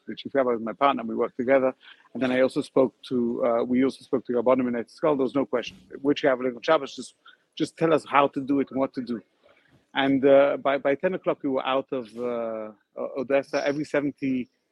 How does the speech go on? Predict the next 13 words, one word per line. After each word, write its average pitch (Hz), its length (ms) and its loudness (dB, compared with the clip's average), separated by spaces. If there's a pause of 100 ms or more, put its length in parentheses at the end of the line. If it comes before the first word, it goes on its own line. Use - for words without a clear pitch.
miles 135 440 0
we 123 100 -8
stopped - 380 -2 (120)
because 120 400 -6 (460)
there 135 100 -2
were 131 60 0
some 143 260 2
roads 135 320 2
which, 120 260 -8
uh, 120 320 0
had 120 280 -6
been 120 200 -2
bombed. 147 460 2